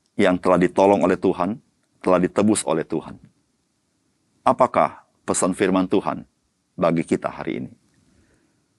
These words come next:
Yang pertama-tama, bagian firman Tuhan hari ini memberitahukan apa yang Tuhan kehendaki kepada umat Tuhan, yaitu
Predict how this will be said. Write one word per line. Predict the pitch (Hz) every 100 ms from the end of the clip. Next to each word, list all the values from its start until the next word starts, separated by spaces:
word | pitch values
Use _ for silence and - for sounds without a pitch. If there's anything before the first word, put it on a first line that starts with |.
| _ _ _ _ _ _ _ _ _ _ _ _
Yang | - 92
pertama-tama, | 98 110 113 107 107 85 - _ _ _ _ _ _ _ _ _ _ _ _ -
bagian | - 82 104 131
firman | 120 110 104
Tuhan | 107
hari | 101 95 98
ini | 92 87 73 71 _ _ _ _ _ _ _ _ _
memberitahukan | - 92 82 104 104 92 92 98 95 -
apa | 110 120 113
yang | 107
Tuhan | 101 101
kehendaki | 98 92 87 - 87 71
kepada | - 85 82 80 -
umat | 85 80
Tuhan, | 80 73 - - _ _ _ _ _ _ _ _ _
yaitu | - 90 90 95 98 95